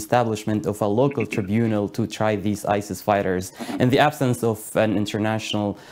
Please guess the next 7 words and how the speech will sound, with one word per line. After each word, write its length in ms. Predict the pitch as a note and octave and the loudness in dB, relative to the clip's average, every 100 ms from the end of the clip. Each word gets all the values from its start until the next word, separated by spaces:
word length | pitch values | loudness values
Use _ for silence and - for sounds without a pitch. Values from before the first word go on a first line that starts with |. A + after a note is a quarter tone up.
| - - | -12 0
uh, 40 | G#2 G2+ G2 F2+ - - B2+ | 2 4 2 0 -4 0 2
any 100 | A2+ | 2
international 680 | G#2 A#2 A2 G#2+ G2 B1+ - B2 | 0 -2 0 0 -2 -4 0 2
effort 340 | C3 A2+ F#2+ - | 2 0 -2 0
to, 260 | G#2+ G2+ - | 0 0 2
uh, 500 | F#2 G2 F#2+ F#2+ F#2 G2 - | 2 2 0 -2 -4 -8 -4
repatriate 840 | G#2 G#2 A2+ G#2+ - G2 F#2+ - | -2 0 0 -2 0 -2 -2 -4